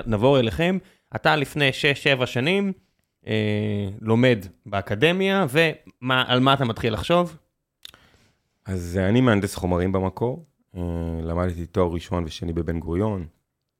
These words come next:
Speaker 2: הנדסת חומרים, ננוטכנולוגיה, התעסקתי בעיקר במתכות, ולאחר מכן בסמי קונדקטור,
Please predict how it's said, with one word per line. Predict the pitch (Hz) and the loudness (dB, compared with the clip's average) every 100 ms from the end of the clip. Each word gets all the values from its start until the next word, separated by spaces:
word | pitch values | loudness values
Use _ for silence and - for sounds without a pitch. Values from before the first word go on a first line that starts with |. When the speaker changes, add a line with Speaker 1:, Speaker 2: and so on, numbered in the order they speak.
| - | -16
Speaker 2:
הנדסת | - - - - | -12 -10 -6 -6
חומרים, | - 80 85 107 90 | -4 -4 0 0 -2
ננוטכנולוגיה, | 82 - - 80 82 113 104 101 | -4 -6 -10 -4 0 0 0 -4
התעסקתי | 95 - - - 104 - 98 85 _ _ _ | -6 -12 -14 -8 -8 -6 -8 -8 _ _ _
בעיקר | 85 82 110 | -8 0 2
במתכות, | 101 92 85 - - 165 170 | 2 0 -4 -8 -4 -4 -2
ולאחר | 87 87 - | -2 -2 -2
מכן | 101 92 90 85 | -4 -2 -4 -4
בסמי | 80 - 95 | -6 -4 -4
קונדקטור, | - 92 - - - 202 | -6 -6 -6 -6 -8 -10